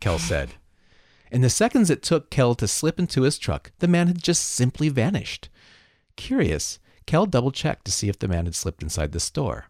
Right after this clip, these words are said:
The only spot he could have possibly traveled in the short amount of time. He wasn't there.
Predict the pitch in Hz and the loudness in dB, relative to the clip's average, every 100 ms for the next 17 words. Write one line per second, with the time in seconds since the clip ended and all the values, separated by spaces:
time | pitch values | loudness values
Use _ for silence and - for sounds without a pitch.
0 | _ _ _ _ _ _ _ _ 107 90 | _ _ _ _ _ _ _ _ -4 0
1 | 117 98 - 113 92 - 101 - - 147 | 0 0 0 0 0 -2 -2 -4 -2 0
2 | 135 101 90 - 143 139 85 85 90 - | 0 0 -2 -2 -2 0 0 -2 -4 -2
3 | 113 101 92 87 85 165 123 62 - _ | -2 0 -2 -2 -4 -6 -6 -8 -14 _
4 | _ _ _ _ _ _ - 85 76 67 | _ _ _ _ _ _ -6 -4 -4 -6
5 | - 104 73 - | -6 -4 -4 -10